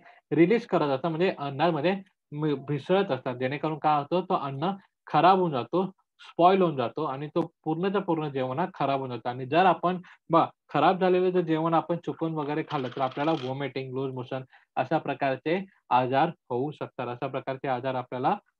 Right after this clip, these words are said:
होऊ शकतात. तर म्हणून बघा, कधी पण घरी आपल्याला बघतो, फुट-, फाटलेला दूध असेल किंवा खराब झालेला दूध असेल किंवा आपण बोलत होतो, अ, खराब दूध वगैरे किंवा ख-, खराब झालेली चपाती असेल किंवा खराब झालेली भाजी असेल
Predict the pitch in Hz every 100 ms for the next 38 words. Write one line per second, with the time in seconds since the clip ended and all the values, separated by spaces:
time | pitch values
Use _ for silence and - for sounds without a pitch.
0 | _ 131 151 202 _ _ - 135 - 117
1 | - 131 143 165 143 117 - 127 151 170
2 | 160 147 156 151 - 151 151 143 135 139
3 | 131 147 139 - 123 - 131 123 143 147
4 | 139 135 123 - 123 120 _ _ _ 139
5 | 135 135 147 147 147 147 139 131 123 120
6 | 123 120 117 - _ _ 151 143 139 147
7 | 147 151 143 147 143 143 - _ _ 123
8 | 120 113 - _ _ _ _ _ _ _
9 | _ _ _ _ _ _ - 139 143 147
10 | 143 143 135 131 131 151 151 - 135 139
11 | 151 151 147 147 143 135 131 135 123 131
12 | 123 139 131 135 143 143 147 151 139 127
13 | 139 127 - 123